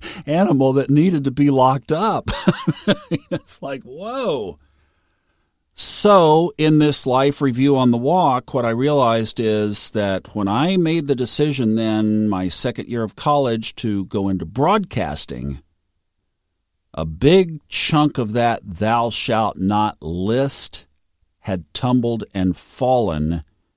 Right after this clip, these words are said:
within six to eight months, probably, just like the big Christian leader and his daughter. So as I whoa, light bulb went off on my walk,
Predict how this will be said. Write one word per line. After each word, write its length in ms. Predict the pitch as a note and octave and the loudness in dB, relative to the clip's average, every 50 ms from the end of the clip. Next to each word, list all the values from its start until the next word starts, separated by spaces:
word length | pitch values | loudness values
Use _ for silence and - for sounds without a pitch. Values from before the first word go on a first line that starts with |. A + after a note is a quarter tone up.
| _ _ _ _ | _ _ _ _
within 720 | - B2+ A#2 - - B2+ B2 B2 A#2+ A#2 A2+ A2 G#2+ G#2+ - _ - | -2 -2 -2 0 2 2 4 4 4 6 6 4 4 2 -2 _ -8
six 500 | - - - - - - D3 - - - | -6 -4 -2 0 0 0 0 0 -2 -6
to 120 | - - - | -6 -6 -4
eight 220 | A2 G#2+ G#2+ - | -4 -4 -4 -4
months, 520 | - F#2+ F#2+ G2 G2+ G2 D#2 - - - - | -2 -2 0 0 0 0 -2 -4 -6 -10 -12
probably, 640 | - - F2+ D#2+ D2 C#2 C2 B1+ A#1 A1+ A1 - _ _ _ _ _ _ _ _ - | -8 -6 -6 -6 -6 -6 -8 -10 -12 -12 -14 -18 _ _ _ _ _ _ _ _ -2
just 420 | - C3+ C3 C3 - - - - | 0 2 2 2 2 -2 -2 0
like 300 | A#2+ A2+ A2 A2 A2 - _ _ - | 2 4 4 2 0 -2 _ _ -8
the 80 | - | -8
big 340 | E2+ E2 A#2 B2 B2 A2 - | -4 -2 0 0 0 -2 -6
Christian 540 | - - - B2 A#2+ - - - A2 A2 A2 | -8 -6 -4 -4 -4 -4 -4 -2 0 0 0
leader 300 | A2+ A2 G#2 G2 G#2+ G2+ | 0 -2 -2 -2 -2 -4
and 220 | - - F#2 F#2 | -2 -2 -2 0
his 200 | F2 G2 F#2 - | 0 -2 -4 -4
daughter. 460 | - - E2 D2+ C#2 B1+ B1+ A#1+ - _ _ _ _ _ _ _ _ _ _ _ _ _ _ _ _ _ _ | -4 -4 -4 -4 -4 -6 -10 -12 -14 _ _ _ _ _ _ _ _ _ _ _ _ _ _ _ _ _ _
So 160 | - E3 D#3 | -2 2 2
as 100 | C#3 B2 | 4 6
I 400 | C#3+ B2+ B2 A#2+ A#2 A2+ A2 G#2+ G2+ - _ _ _ _ | 6 6 6 4 2 2 0 -2 -6 -10 _ _ _ _
whoa, 400 | - G#2 C3 D#3 E3 D3+ C3+ A#2 | 0 4 6 6 8 8 6 6
light 460 | G2 E2 D2+ F2 G#2 A#2 C3+ C3+ - | 4 2 0 0 2 2 2 2 0
bulb 260 | G2+ A#2 A#2 A#2 G2+ | 0 0 0 2 2
went 140 | G#2+ A2 G#2+ | 0 0 2
off 380 | G#2 A2 G#2 E2 D#2 D2+ - F#2+ | 2 2 2 2 0 -2 -2 -2
on 100 | F2+ F2 | -2 0
my 140 | F2 E2+ F2 | 0 -2 -2
walk, 520 | F2 F2+ G2+ G2 F2 D#2+ D#2 D2+ - - | -2 0 0 0 -2 -2 -4 -8 -12 -18